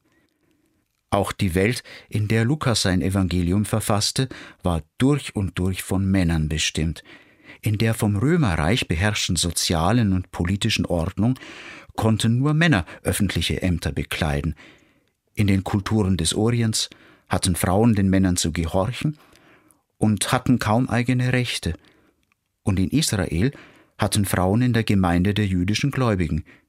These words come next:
kein Mitspracherecht. Daran gemessen war Lukas ein feministischer Schriftsteller.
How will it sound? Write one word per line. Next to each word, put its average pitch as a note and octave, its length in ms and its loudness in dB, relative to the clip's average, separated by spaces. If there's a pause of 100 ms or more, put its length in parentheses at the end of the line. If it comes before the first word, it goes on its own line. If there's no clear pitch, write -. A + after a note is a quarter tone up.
kein E2 260 0
Mitspracherecht. D#2 920 -4 (1000)
Daran G#2+ 360 4
gemessen A#2 500 2 (340)
war A#2 180 2
Lukas A#2 560 0
ein B2 380 0
feministischer C#3+ 760 0
Schriftsteller. D#2+ 800 -4